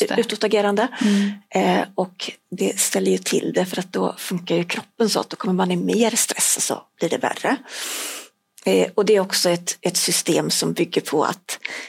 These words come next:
Speaker 2: eh, om vi ska till exempel ha en verksamhet för ungdomar som, ja, mm, ja, som, som är i gymnasieåldern eller sådär, eh, då måste vi bara ha stora, starka Securitas-vakter anställda.
Speaker 1: Mm.
Speaker 2: Och det blir ju inte bra.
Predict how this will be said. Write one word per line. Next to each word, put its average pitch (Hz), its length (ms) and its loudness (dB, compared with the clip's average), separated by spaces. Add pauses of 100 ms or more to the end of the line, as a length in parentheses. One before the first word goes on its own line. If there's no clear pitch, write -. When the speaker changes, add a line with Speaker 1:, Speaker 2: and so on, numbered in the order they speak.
(180)
Speaker 2:
eh, - 380 0
om 170 120 0
vi - 100 0
ska - 340 0
till - 120 -12
exempel - 480 -4
ha - 340 0 (480)
en 160 80 -2
verksamhet 165 560 -2
för - 280 -8 (100)
ungdomar 180 680 0
som, 190 380 -2 (480)
ja, - 80 -10 (1120)
mm, 151 100 -4 (1000)
ja, - 60 -16
som, 220 240 -2
som 247 300 2
är 254 120 4 (140)
i - 20 6
gymnasieåldern 233 720 2
eller 226 320 2
sådär, 220 380 0 (520)
eh, - 200 0
då 143 380 2
måste 135 340 0
vi 147 120 4
bara 143 220 0
ha 165 140 -2
stora, 160 400 0
starka 165 400 -2
Securitas-vakter 180 1160 0
anställda. 220 440 2
Speaker 1:
Mm. 175 120 -2
Speaker 2:
Och 196 60 2
det 208 80 4
blir 233 140 6
ju 247 100 4
inte 226 200 0
bra. - 280 -2